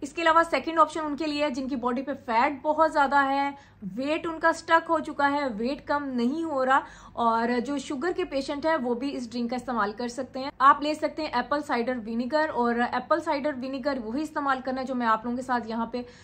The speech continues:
शो कर रही हूँ। ये आपने परचेज कर लेना है और इसका इस्तेमाल करने का सही तरीका ये है कि वन ग्लास आपने रूम टेम्परेचर पानी लेना है और वन just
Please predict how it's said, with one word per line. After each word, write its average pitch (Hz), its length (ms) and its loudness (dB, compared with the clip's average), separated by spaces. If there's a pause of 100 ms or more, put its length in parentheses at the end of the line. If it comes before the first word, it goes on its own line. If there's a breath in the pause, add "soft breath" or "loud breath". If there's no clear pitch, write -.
(160 loud breath)
शो 302 300 2
कर 302 260 2
रही 294 100 -4
हूँ। 294 220 -4
ये 240 140 0
आपने 311 240 6
परचेज 294 420 -2
कर 285 180 0
लेना 277 220 -2
है 311 60 2
और 285 140 2
इसका 294 240 -4
इस्तेमाल 285 400 2
करने 277 240 -4
का 302 140 0
सही 285 260 -2
तरीका 269 300 -4
ये 262 200 0
है 262 120 -2
कि 269 100 -4
वन 233 480 0
ग्लास 277 340 2
आपने 269 260 0
रूम 262 240 -4
टेम्परेचर 247 580 -4
पानी 226 260 -2
लेना 254 280 -2
है 262 200 -2
और 247 320 0
वन 269 400 2
just 277 300 -2